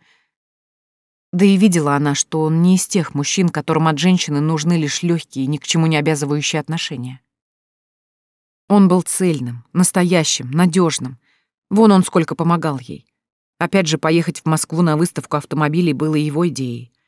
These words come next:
Зачем ему это, если он не хотел ничего серьёзного? Поспешил с поцелуем. Ну разве это поспешил? Они уже давно знакомы, и Соня прекрасно понимала, что нравится ему. С самого первого дня нравится.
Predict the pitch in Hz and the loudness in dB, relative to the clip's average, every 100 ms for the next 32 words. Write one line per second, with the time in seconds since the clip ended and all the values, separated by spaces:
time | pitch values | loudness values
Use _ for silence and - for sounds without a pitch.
0 | _ _ _ _ - 170 226 - 190 151 | _ _ _ _ -4 2 2 4 4 4
1 | 151 180 175 160 165 180 175 180 - 180 | 4 2 2 0 0 2 4 4 2 0
2 | 202 185 180 170 170 - 180 151 127 123 | 2 2 2 -2 -4 -4 -6 -6 -8 -12
3 | 120 _ _ _ _ _ _ _ _ 185 | -14 _ _ _ _ _ _ _ _ -8
4 | - 175 - 185 - 156 - 135 123 120 | -4 -2 -2 -4 -6 -8 -8 -8 -10 -12
5 | _ _ _ _ _ - 190 208 208 196 | _ _ _ _ _ -2 2 4 4 4
6 | 214 - 196 - 214 - 220 185 _ _ | 0 0 -6 -4 -4 -2 -4 -6 _ _
7 | _ _ 185 196 185 185 175 175 190 170 | _ _ 4 4 6 2 0 2 2 2
8 | 156 - 156 135 123 135 - 190 180 175 | -2 -2 -4 -4 -6 -6 2 2 2 0
9 | 190 190 180 160 160 170 180 - 160 151 | 0 0 -2 -2 0 2 2 0 -2 -2
10 | 151 139 - 135 131 127 _ _ _ _ | -2 -4 -6 -6 -6 -8 _ _ _ _
11 | - - 220 208 190 202 196 190 208 196 | -4 4 6 6 4 2 2 2 2 2
12 | 156 127 135 117 - - | 0 -2 -8 -10 -12 -14